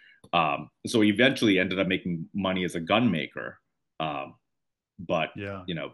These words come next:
Speaker 1: uh, but he, what, he wasn't able to capture rents from the cotton gin at nearly the scale that, um,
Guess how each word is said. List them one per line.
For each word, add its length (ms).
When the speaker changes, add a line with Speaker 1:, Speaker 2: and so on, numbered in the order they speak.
Speaker 1:
uh, 160
but 120
he, 140
what, 260
he 120
wasn't 280
able 140
to 60
capture 380
rents 320
from 280
the 80
cotton 440
gin 380
at 160
nearly 460
the 100
scale 440
that, 280
um, 240